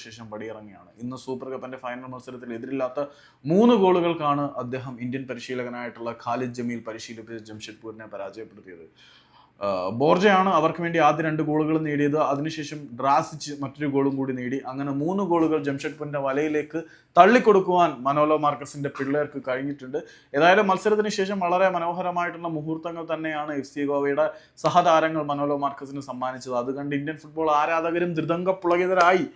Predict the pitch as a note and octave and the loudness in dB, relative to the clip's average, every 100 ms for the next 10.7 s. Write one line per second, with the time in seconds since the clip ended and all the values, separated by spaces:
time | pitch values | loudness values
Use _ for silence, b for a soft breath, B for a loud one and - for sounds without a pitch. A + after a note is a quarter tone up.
0 | b _ A2+ B2 C#3 C3 C3 C#3 B2+ C3+ | b _ -6 -4 -2 -2 -2 -2 -2 -2
1 | D3+ D3+ D#3 D3 D3 D3+ C#3 E3+ F#3+ B | -2 -2 4 4 4 2 4 4 4 B
2 | B C#3+ G3 G3+ A#3 F#3+ F#3+ A#3 A3 G#3 | B 8 12 12 12 10 10 10 6 4
3 | G#3 G3+ F3+ F#3 G3 F#3+ F3+ F3 F#3 F#3 | 6 6 6 6 4 2 0 -2 -2 0
4 | F3+ E3+ F3 D#3+ D#3 E3+ D#3+ E3 D#3+ D3+ | 2 4 4 2 0 -2 2 2 2 2
5 | D3 D#3 E3 D3+ D3 C#3+ C3+ C3 C#3 D3 | 2 2 0 -2 -4 -4 -4 -4 -6 -8
6 | b b - B2+ D#3+ F#3 G#3 G#3+ F#3 F3+ | b b 2 4 6 6 6 6 6 6
7 | F#3+ G#3 G3 F3+ F#3 F#3 F3+ D#3+ E3+ E3+ | 6 8 8 4 -2 -2 0 0 -2 -2
8 | D#3 C#3+ C3+ C#3 B2+ C#3 D#3 D#3+ D#3 D3+ | -2 -4 -4 0 0 0 -4 -4 -6 -6
9 | D#3+ E3 D#3 C#3+ C3 C#3 D3+ D3 C#3+ C3+ | -4 -2 -2 -6 -10 -8 -6 -6 -8 -8
10 | C3+ D#3 D#3 C#3 C3+ B2 A#2 | -4 -2 -2 -4 -8 -6 -10